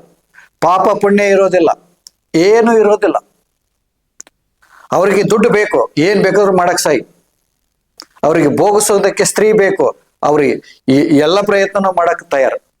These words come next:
ಕಿಡ್ನಾಪ್ ಮಾಡ್ತಾರೆ, ಆ, ರೇಪ್ ಮಾಡ್ತಾರೆ, ಏನ್ ಬೇಕಾದ್ರೂ ಮಾಡಕ್ ತಯಾರಾಗಿರ್ತಾರೆ. ಇವ್ರೆಲ್ಲ ಏನ್ ಗೊತ್ತಾ, ಇವೆಲ್ಲ ಬದ್ಧ ಜೀವಿಗಳು. ಇವ್ರು, ಇವ್ರು ಭಗವಂತನ ನೆನ್ಸೋದಿಲ್ಲ. ಒಂದೇದು ಭಗವಂತ ಅದನ್ನಂಬುದು ಕೂಡ ಇವಕ್ಕೆ ಪರಿವು ಇರೋದಿಲ್ಲ.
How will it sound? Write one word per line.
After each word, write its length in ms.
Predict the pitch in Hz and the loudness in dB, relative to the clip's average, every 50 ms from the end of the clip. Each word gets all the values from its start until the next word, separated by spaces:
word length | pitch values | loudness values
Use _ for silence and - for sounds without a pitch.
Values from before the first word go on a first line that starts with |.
| _ _ _ _ _ _ - _ | _ _ _ _ _ _ -18 _
ಕಿಡ್ನಾಪ್ 480 | - 143 139 131 147 160 160 156 - 151 | -4 -4 -2 -2 -2 -2 -2 -2 -2 -2
ಮಾಡ್ತಾರೆ, 600 | 143 135 127 113 - - 113 - 113 104 - - _ _ _ _ _ _ - | 0 0 -2 -2 -4 -4 -4 -4 -4 -6 -6 -12 _ _ _ _ _ _ -6
ಆ, 140 | - 139 147 | -4 -2 -2
ರೇಪ್ 440 | 139 135 143 160 165 - 175 160 156 | 0 0 0 0 0 0 -2 -2 0
ಮಾಡ್ತಾರೆ, 560 | 147 139 131 - - 139 117 117 107 - - _ _ _ _ _ _ - - - - - | -2 -2 -2 -4 -4 -2 -2 -2 -2 -4 -6 _ _ _ _ _ _ -20 -20 -20 -6 -4
ಏನ್ 260 | 151 175 214 240 240 | -2 0 0 2 2
ಬೇಕಾದ್ರೂ 360 | 233 233 202 226 226 214 214 202 | 0 0 0 0 0 0 0 -2
ಮಾಡಕ್ 260 | 196 185 180 - - | -2 -2 -4 -4 -4
ತಯಾರಾಗಿರ್ತಾರೆ. 760 | 170 156 147 143 135 117 110 104 - - 117 - - - _ _ _ _ _ _ _ _ _ - 165 | -4 -2 0 0 0 -2 -2 -4 -4 -6 -8 -8 -10 -16 _ _ _ _ _ _ _ _ _ -4 0
ಇವ್ರೆಲ್ಲ 400 | 202 214 220 233 233 240 247 247 | 0 2 2 2 2 2 2 2
ಏನ್ 260 | 254 240 226 214 202 180 | 2 2 0 0 0 -2
ಗೊತ್ತಾ, 340 | 165 160 - 156 147 147 | -4 -2 -2 0 0 0
ಇವೆಲ್ಲ 540 | 151 151 151 156 165 180 202 220 233 247 254 254 180 156 | 0 0 0 0 -2 -2 -6 -8 -10 -6 -6 -6 -2 -2
ಬದ್ಧ 200 | 175 160 - 185 | -4 -2 0 0
ಜೀವಿಗಳು. 680 | 180 156 139 147 143 127 - 113 113 110 - _ _ _ _ _ _ _ _ _ | 0 0 0 0 -2 -2 -2 -4 -6 -6 -8 _ _ _ _ _ _ _ _ _
ಇವ್ರು, 500 | 175 190 214 226 220 220 214 208 - - - _ _ _ - | 0 2 2 2 2 0 -2 -4 -8 -12 -20 _ _ _ -2
ಇವ್ರು 240 | 180 202 214 - 143 | 0 0 2 0 0
ಭಗವಂತನ 500 | 127 156 165 165 202 233 240 240 - 262 226 | 0 0 0 2 2 2 0 0 0 0 0
ನೆನ್ಸೋದಿಲ್ಲ. 500 | 220 202 196 202 - 226 208 214 214 208 | 0 -2 -2 -2 -2 0 2 2 2 2
ಒಂದೇದು 540 | 180 170 175 196 208 214 185 - 175 180 185 | 2 2 0 0 0 -2 -2 0 0 -2 -2
ಭಗವಂತ 540 | 180 - 151 151 156 165 208 226 220 - 208 | -2 -2 -2 0 0 2 0 0 0 0 0
ಅದನ್ನಂಬುದು 460 | 170 165 196 202 214 214 214 208 - | 0 0 0 0 0 -2 -2 -4 -2
ಕೂಡ 140 | - 220 220 | -2 -2 0
ಇವಕ್ಕೆ 360 | 208 190 185 175 170 - - | 2 2 2 0 -2 -4 -6
ಪರಿವು 280 | - 170 170 175 180 170 | -4 -2 0 2 2 2
ಇರೋದಿಲ್ಲ. 480 | 160 156 135 131 127 139 165 - - | 2 0 0 -2 -2 -2 -4 -4 -6